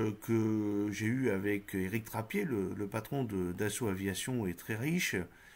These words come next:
En effet, cet échange de plus d'une heure et demie a essentiellement consisté en un exercice de questions-réponses entre le patron de Dassault et les journalistes de l'A J D.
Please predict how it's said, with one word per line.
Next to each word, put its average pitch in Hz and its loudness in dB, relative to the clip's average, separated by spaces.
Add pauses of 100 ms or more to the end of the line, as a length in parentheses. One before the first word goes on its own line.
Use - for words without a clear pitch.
(280)
En 120 2
effet, 123 2
cet 120 0
échange 117 0
de 107 -2
plus 104 -2
d'une 135 2
heure 135 2
et 123 4
demie 123 2
a 104 -2
essentiellement 120 0
consisté 120 -2
en 101 -2
un 107 0
exercice 131 0
de 110 -2
questions-réponses 110 -4 (520)
entre 110 2
le 107 4
patron 143 2
de 120 2
Dassault 123 0
et 156 6
les 131 6
journalistes 123 0
de 101 -2
l'A 117 0
J 110 -2
D. 127 2